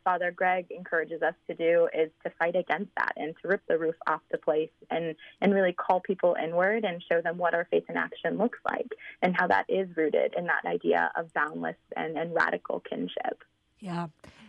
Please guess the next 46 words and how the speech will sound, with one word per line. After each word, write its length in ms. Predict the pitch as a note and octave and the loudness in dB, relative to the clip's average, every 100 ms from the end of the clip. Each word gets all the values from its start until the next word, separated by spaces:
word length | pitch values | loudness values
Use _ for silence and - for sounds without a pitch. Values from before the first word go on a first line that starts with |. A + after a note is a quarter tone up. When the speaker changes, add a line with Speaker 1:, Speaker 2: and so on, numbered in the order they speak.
| _ | _
Speaker 2:
Speaking 520 | - - E4 - D#4 A#3+ | -16 -6 -4 -4 -4 -2
of, 200 | F3+ - | -2 -2
of 200 | G3 G#3+ | -2 -2
faith 320 | - A3 G#3+ | -2 0 0
in 100 | - F3+ | -2 -6
action, 440 | E3+ G3 G#3+ F3 | -6 -4 -6 -4
this 180 | G#3 A#3+ | -4 -4
is 140 | A3 | -4
a 60 | F#3+ | -6
question 400 | - G3 - F#3+ | -4 -6 -6 -10
for 140 | F#3+ | -8
both 320 | E3+ F#3 G3 | -6 -4 -4
of 120 | G3+ F3 | -8 -8
you. 240 | E3+ E3 | -8 -8
We'll 180 | D#3+ F#3 | -8 -8
start 300 | - F3 A3 | -8 -10 -8
with 160 | E3+ | -10
Gracie, 520 | - F#3+ G#3 - F3 F#3 | -8 -4 -4 -6 -10 -8
and 200 | F#3+ F#3 | -8 -6
then 200 | F3+ F#3 - | -8 -10 -8
Noreen, 380 | G#3 G#3 G3+ G3 | -6 -4 -4 -6
you 100 | A3 | -10
could 160 | G#3 | -10
go. 260 | F#3+ F#3 F3 - - - - - - C#4+ - D#4 | -6 -6 -6 -10 -20 -18 -18 -16 -12 -12 -6 -2
<clears throat> 480 | E4 E4+ D4+ G#3 C#3+ _ _ _ _ _ - _ _ _ _ - | 0 2 2 0 -4 _ _ _ _ _ -20 _ _ _ _ -10
Has 120 | - | -2
there 120 | D4+ | 0
been 460 | D4+ D#4 D4 C4+ B3 | 4 4 4 -2 -6
a 80 | A#3 | -6
particular 640 | - B3 - G#3 A#3 A3+ | -6 -6 -6 -6 -2 -2
conversation 1120 | G#3+ - G#3 G3+ G#3 - G3+ A3 A3+ A3 G#3 G3 | -2 -4 -4 -4 -6 -2 -4 -4 -6 -6 -6 -6
or 140 | F#3+ | -8
moment 640 | F#3+ G#3 G#3 G#3 G#3 G3 | -6 -4 -4 -6 -8 -8
that 100 | G3+ | -10
you 140 | G3+ G#3 | -10 -10
can 160 | G3 | -8
recall, 400 | G3+ - G3+ G3+ | -8 -6 -2 -2
either 280 | G#3 A3 A3 | -2 -4 -4
in 160 | G3+ F#3+ | -4 -4
reading 360 | A3+ A#3 A3+ | -2 -2 -2
the 80 | G#3 | -4
book 400 | F#3 G#3 G3+ - | -4 -6 -6 -8
or 240 | G#3+ G3 G3 | -6 -6 -6
in 200 | G3+ F#3+ | -8 -10
the 60 | |
discussion, 880 | F3 F#3 - G3 G3 - G#3 F#3 G3 | -10 -12 -10 -6 -6 -6 -10 -10 -14